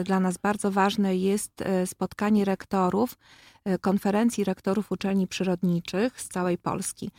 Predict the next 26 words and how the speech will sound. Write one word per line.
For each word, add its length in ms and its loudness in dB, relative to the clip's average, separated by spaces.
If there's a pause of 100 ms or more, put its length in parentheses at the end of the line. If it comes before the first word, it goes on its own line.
(340)
Przybędą 460 2
do 120 2
nas 240 -2
rektorzy 480 0
już 200 0
dzisiaj 560 0
o 60 0
godzinie 380 0
trzynastej 760 -2 (280)
i 80 2
rozpoczną 500 0
swoje 340 2
obrady, 560 0
a 220 0
w 60 -8
następnej 480 0
części 320 -2
będą 260 0
uczestniczyli 600 -4
w 60 -4
naszym 340 -4
przedsięwzięciu, 720 -2
w 40 -10
naszym 340 -2
pięknym 380 0
święcie. 460 -6